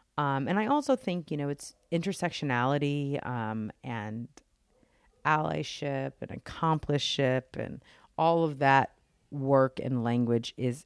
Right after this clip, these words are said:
is hard work to do. And I think they try to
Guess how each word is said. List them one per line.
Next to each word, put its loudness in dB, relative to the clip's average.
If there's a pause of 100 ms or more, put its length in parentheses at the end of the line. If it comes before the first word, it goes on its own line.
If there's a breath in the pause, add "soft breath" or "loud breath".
is 2
hard 2 (180)
work 0
to -6
do. -4 (480 loud breath)
And 4
I 6
think -2
they 2
try 0
to -2